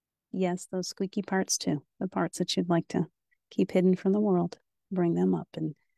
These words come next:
bring them into the light and into love now. These are also gifts. We have been through so much, all of us, old souls, we've been through so much.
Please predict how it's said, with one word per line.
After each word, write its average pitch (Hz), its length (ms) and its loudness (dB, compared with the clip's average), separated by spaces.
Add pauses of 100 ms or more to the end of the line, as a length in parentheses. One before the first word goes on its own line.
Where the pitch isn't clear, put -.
(220)
bring 190 160 4
them 175 160 6
into 180 340 2
the 156 120 -4
light 143 320 -8
and 170 160 -2
into 170 340 -2
love 143 220 -12 (100)
now. 143 240 -20 (2750)
These 196 600 2
are 180 300 0
also 175 580 -4
gifts. - 680 -4 (1600)
We 208 200 8
have 185 220 6
been 196 300 8
through 202 240 -2
so 190 260 2
much, 190 460 2 (240)
all 202 240 0
of 180 140 0
us, - 400 -4 (260)
old 196 260 0
souls, 190 380 4
we've 185 160 0
been 180 160 2
through 180 200 -6
so 185 220 0
much. 165 460 -6